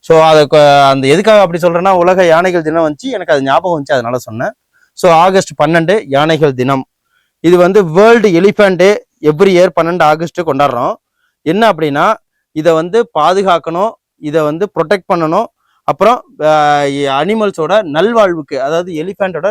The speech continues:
நல்வாழ்வுக்கு, அஹ், வந்து துணை நிக்கணும் அப்படிங்கிறத பேஸ் பண்ணி தான் இந்த உலக யானைகள் தினம் நம்ம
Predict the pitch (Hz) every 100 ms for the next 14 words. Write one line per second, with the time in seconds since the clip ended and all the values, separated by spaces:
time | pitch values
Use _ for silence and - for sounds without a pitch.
0 | 196 151 175 175 135 135 139 135 247 320
1 | _ _ _ _ - 170 160 151 147 151
2 | 190 - 180 190 147 151 147 139 147 131
3 | 147 254 _ _ _ - 202 220 208 175
4 | 151 240 254 _ _ - 170 196 208 262
5 | - 139 202 240 220 165 165 196 180 170
6 | 147 190 254 - 143 175